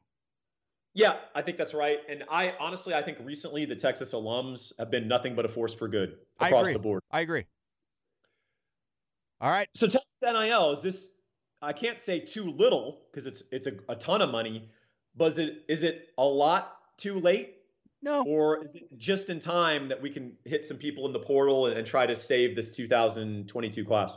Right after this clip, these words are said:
Speaker 2: I mean, it may be too late for this class. So, i-, i-, if you wanna say that, I don't think it's too late though. I, like, I wish Texas would've, would've done it sooner, but this thing, think macro here, this thing's just getting started.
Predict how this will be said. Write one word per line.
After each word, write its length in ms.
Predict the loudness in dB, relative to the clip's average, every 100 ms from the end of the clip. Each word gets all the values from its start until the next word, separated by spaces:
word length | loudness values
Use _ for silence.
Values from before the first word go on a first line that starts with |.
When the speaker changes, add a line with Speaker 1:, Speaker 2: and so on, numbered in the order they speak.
| -10 -4
Speaker 2:
I 80 |
mean, 140 | -2 0
it 60 |
may 100 | 0
be 120 | -2 -4
too 220 | -6 -2
late 220 | -2 -2
for 80 | -6
this 160 | -8 -6
class. 440 | 0 0 0 -8
So, 460 | -4 0 0 -2 -4
i-, 100 | -8
i-, 280 | -8 -6 -6
if 120 | -6 -4
you 60 |
wanna 140 | -4 -2
say 180 | -2
that, 240 | 0 0 0
I 80 | -4
don't 80 | -2
think 140 | -4
it's 120 | -8
too 220 | -8 -6
late 240 | -2 -4 -4
though. 400 | -2 0 0 -4 _ _ _ -8
I, 120 | -6
like, 160 | -4 -2
I 80 | -2
wish 260 | -2 -4
Texas 560 | -2 -4 -4 -8 -8 -8
would've, 460 | -4 -2 0 -2 -6
would've 240 | -8 -4
done 160 | -4 -4
it 100 | -6
sooner, 440 | -4 -2 -2 -6
but 260 | -4 -6 -4
this 200 | -6 -6
thing, 440 | -2 -2 -2 -2 -6 _ _ _ _ _ _ -4
think 180 | -4 0
macro 540 | 0 0 -2 -4 -2
here, 240 | -2 -4
this 160 | -4 -6
thing's 220 | -6 -6
just 180 | -8 -8
getting 180 | -6 -6
started. 380 | -6 -6 -6